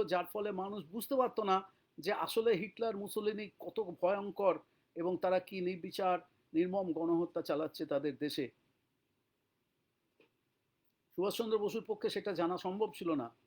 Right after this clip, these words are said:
জানলে কি তিনি হিটলারের সঙ্গে গিয়ে দেখা করতেন না হাত মেলাতেন? মনে রাখতে হবে, টাইমটা হচ্ছে জানুয়ারি সাতাশ, উনিশশো একচল্লিশ।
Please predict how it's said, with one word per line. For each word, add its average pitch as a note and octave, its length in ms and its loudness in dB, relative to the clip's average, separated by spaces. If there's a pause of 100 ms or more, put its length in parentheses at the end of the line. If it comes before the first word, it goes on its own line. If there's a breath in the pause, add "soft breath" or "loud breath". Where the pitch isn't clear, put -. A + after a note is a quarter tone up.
(440)
জানলে G3+ 380 2
কি A3+ 140 -6
তিনি A3+ 200 -4
হিটলারের G#3+ 480 0
সঙ্গে G3+ 360 -4
গিয়ে G3+ 180 -2
দেখা F#3+ 220 0
করতেন G#3 340 -2
না G#3 120 -4
হাত E3+ 220 -2
মেলাতেন? D3 380 0 (1700)
মনে G3+ 160 2
রাখতে - 280 4
হবে, A3 240 6
টাইমটা G3+ 500 0
হচ্ছে G#3+ 300 0 (100)
জানুয়ারি G3+ 540 -2
সাতাশ, F#3 520 -2
উনিশশো G3 300 -6
একচল্লিশ। F3 560 0